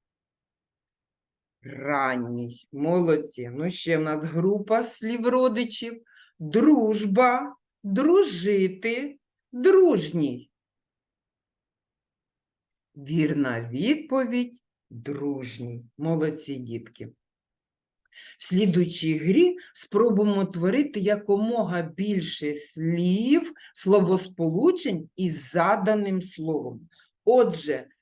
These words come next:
стрибає хто? Зайчик, дівчинка, хлопчик, коник стрибає.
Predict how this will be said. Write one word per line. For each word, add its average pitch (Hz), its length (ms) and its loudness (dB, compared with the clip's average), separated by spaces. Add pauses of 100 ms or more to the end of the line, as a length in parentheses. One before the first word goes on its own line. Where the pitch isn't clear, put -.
стрибає 240 1120 2
хто? - 680 -2 (2500)
Зайчик, 285 960 0 (1300)
дівчинка, 185 1400 -6 (400)
хлопчик, 185 1500 0 (1120)
коник 254 560 0
стрибає. 196 920 0